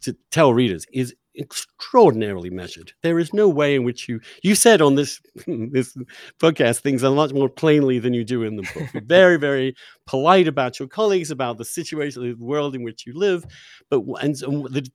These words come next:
Speaker 1: the, the tack you take, which is why I find it really positive, is that it is rem-, just reminding us of the greatness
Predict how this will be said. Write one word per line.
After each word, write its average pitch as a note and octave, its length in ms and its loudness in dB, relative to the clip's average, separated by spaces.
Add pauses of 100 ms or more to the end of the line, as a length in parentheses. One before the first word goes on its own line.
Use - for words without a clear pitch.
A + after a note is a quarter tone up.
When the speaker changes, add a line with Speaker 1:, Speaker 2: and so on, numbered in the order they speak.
(140)
Speaker 1:
the, D3 180 -4
the C3 80 -10
tack A#3 400 -2
you F3+ 80 0
take, F#3 380 -2
which A#2+ 120 -10
is B2+ 120 -8
why D3+ 240 0
I C#3 80 -2
find A#2+ 320 -6
it C3 160 -10
really A2 280 -8 (100)
positive, A2 600 -6 (800)
is D#3 140 0
that D#3 100 0
it D3+ 200 -14
is G#3 280 -4
rem-, F#3 300 -4
just - 220 -10
reminding G#3+ 600 0
us E3 200 -10
of D#3 140 -14
the D#3 100 -10
greatness C3 720 -10